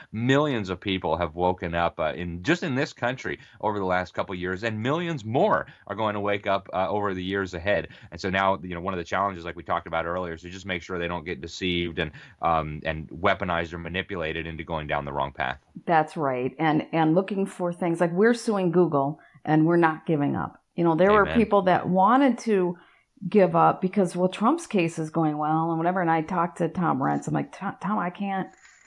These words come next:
Speaker 2: it makes no sense. We give up because one other case and we gotta get," and it turns out that Trump's case is kind of ex-, imploding and different things. And there's a lot more going on there than we realize.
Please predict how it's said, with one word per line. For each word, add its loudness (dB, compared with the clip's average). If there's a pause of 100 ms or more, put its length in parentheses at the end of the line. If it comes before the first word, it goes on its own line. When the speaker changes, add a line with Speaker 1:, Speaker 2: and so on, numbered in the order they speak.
(180)
Speaker 2:
it 4
makes 2
no 2
sense. 0
We 2
give 4
up 2
because 0
one 2
other 4
case 2
and 0
we 2
gotta 4
get," -2 (440)
and 6
it -4
turns 4
out 6
that 0
Trump's 0
case 2
is -6
kind 2
of -2
ex-, -2 (120)
imploding 2
and 0
different -2
things. 0
And 0
there's -4
a 2
lot 2
more 2
going 2
on 2
there 2
than 0
we -2
realize. 0